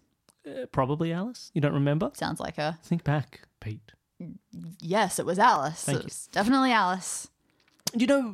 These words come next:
Speaker 1: did she seem worried at the time?
Speaker 2: Oh, a little. I mean, it was the light sort of worry, I guess. Oh,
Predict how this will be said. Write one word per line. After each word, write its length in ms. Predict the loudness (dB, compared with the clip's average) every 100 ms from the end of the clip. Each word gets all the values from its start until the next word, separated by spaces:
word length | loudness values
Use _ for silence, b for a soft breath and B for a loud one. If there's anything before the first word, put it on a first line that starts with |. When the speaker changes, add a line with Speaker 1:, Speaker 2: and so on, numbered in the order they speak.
| -2
Speaker 1:
did 140 | 0
she 80 | 2
seem 200 | 4 6
worried 260 | 6 6 4
at 80 | 0
the 60 |
time? 260 | 0 0 -2 -10 _ _ _ _ _ _ _ _ -6 0
Speaker 2:
Oh, 140 | 2
a 20 |
little. 500 | 4 4 4 2 2 2
I 100 | 0
mean, 340 | 0 0 -2
it 60 | -4
was 120 | -6
the 180 | -6 -6
light 720 | -6 0 2 2 -2 -4 -4 -8
sort 300 | -6 -2 0
of 80 | -2
worry, 320 | -2 0 0
I 100 | 0
guess. 600 | -2 0 0 -2 -10 -12 -14 _ _ _ _ _ _ _ _ _ _ _ _ _ _
Oh, 1080 | 0 2 4 4 4 4 2 0 -2 -6 -8